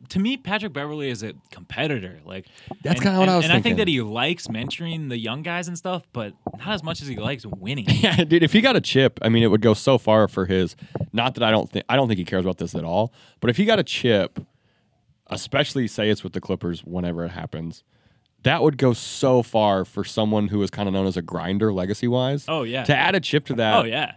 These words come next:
Speaker 2: then you're first team all defense and N B A champion.
Speaker 1: Oh, yeah.
Speaker 2: It solidifies you as one of the greatest defenders of all time. I kinda hope he does go to Chicago. If he doesn't pick the Clippers, I hope it is a hometown thing.
Speaker 1: Yeah, I mean,
Speaker 2: They
Speaker 1: that'd
Speaker 2: don't
Speaker 1: be
Speaker 2: have the
Speaker 1: fine.
Speaker 2: best team.
Speaker 1: Uh,
Speaker 2: They need his defense.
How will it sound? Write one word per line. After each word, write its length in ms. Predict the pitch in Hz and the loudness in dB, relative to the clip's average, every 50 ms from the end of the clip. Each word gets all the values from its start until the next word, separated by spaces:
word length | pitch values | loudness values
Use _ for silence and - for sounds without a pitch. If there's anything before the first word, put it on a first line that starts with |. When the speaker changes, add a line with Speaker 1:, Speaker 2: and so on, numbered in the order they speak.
| - | -6
Speaker 2:
then 140 | - 127 139 | -2 0 2
you're 120 | 147 139 120 | 2 2 0
first 260 | - 147 151 143 - | 2 0 0 0 0
team 80 | 143 | -2
all 60 | 131 123 | -2 0
defense 280 | 127 123 127 113 - - - | -2 -2 -4 -4 -6 -8 -12
and 220 | 120 127 139 131 123 | -6 -2 0 2 2
N 120 | 120 117 | 2 2
B 120 | 107 104 98 | 2 0 0
A 40 | 92 | 0
champion. 400 | - - 98 95 92 - - 208 | -2 -2 -2 -2 -2 -2 -4 -4
Speaker 1:
Oh, 80 | 135 107 | -4 -4
yeah. 280 | 107 101 123 110 87 - _ _ _ - | -4 -4 -4 -6 -6 -8 _ _ _ -6
Speaker 2:
It 160 | - 104 104 95 - - - | -2 -2 -2 -2 -4 -8 -6
solidifies 680 | - - 139 135 156 160 160 - - 131 110 107 98 | -2 0 2 6 6 6 4 4 4 4 4 4 4
you 120 | 104 101 98 | 4 2 2
as 100 | 92 90 | 2 2
one 140 | 101 98 98 | 0 -2 -2
of 80 | 87 | -2
the 80 | 92 92 | -4 -6
greatest 300 | 90 92 92 90 - - | -4 -4 -6 -6 -8 -10
defenders 260 | - 90 92 90 87 | -8 -6 -6 -4 -4
of 60 | 90 | -4
all 100 | 90 92 | -4 -4
time. 320 | - 98 95 95 98 95 - _ _ _ - | -4 -4 -4 -4 -4 -4 -6 _ _ _ -6
I 100 | - 226 | -6 -4
kinda 280 | - 247 254 247 233 196 | 0 2 4 4 6 6
hope 220 | 185 208 208 196 | 6 6 4 4
he 100 | - 208 | 4 2
does 200 | 185 190 190 175 | 4 4 4 4
go 80 | 156 135 | 4 4
to 60 | 117 104 | 4 4
Chicago. 520 | - - - 101 92 90 87 87 82 80 | 2 -2 -4 -2 -2 -2 -2 -2 -2 -2
If 120 | - 92 - | -2 -2 -2
he 40 | 120 | -2
doesn't 280 | 117 131 139 139 139 131 | 2 2 4 4 2 0
pick 100 | 135 123 | -2 -4
the 80 | - 113 | -4 -4
Clippers, 480 | - 160 165 165 165 156 160 156 - _ _ _ _ - | -2 -2 0 0 0 -2 -2 -2 -6 _ _ _ _ -2
I 80 | - 170 | 4 6
hope 160 | 185 170 170 | 6 6 6
it 80 | 147 | 6
is 140 | 135 117 104 | 4 4 2
a 40 | 92 | 0
hometown 440 | 98 92 90 80 98 85 87 85 - | -4 -4 -6 -6 -8 -10 -10 -10 -10
thing. 320 | 87 85 82 76 80 - _ _ _ _ | -8 -8 -8 -10 -12 -16 _ _ _ _
Speaker 1:
Yeah, 280 | - 185 247 269 247 - - | -2 0 2 2 0 -2 -6
I 100 | - 113 | -8 -8
mean, 220 | 143 175 196 202 196 | -6 -4 -4 -6 -4
Speaker 2:
They 60 | 180 | -2
Speaker 1:
that'd 120 | - 170 | 0 0
Speaker 2:
don't 60 | 208 196 | 2 2
Speaker 1:
be 40 | 175 | 2
Speaker 2:
have 100 | 147 131 | 2 2
the 80 | 123 | 2
Speaker 1:
fine. 100 | 120 123 | 2 2
Speaker 2:
best 120 | 120 120 123 | 2 2 0
team. 420 | 143 170 214 208 202 208 208 196 - | 0 2 2 2 2 2 0 0 0
Speaker 1:
Uh, 360 | 131 139 143 143 147 147 147 | 0 0 0 -2 -2 0 2
Speaker 2:
They 100 | 135 143 | 4 4
need 180 | 135 143 170 | 6 6 6
his 140 | 165 156 127 | 4 4 2
defense. 600 | 120 - 117 - 147 156 175 139 - - - - | 2 0 0 0 0 -2 -2 -2 -4 -6 -8 -8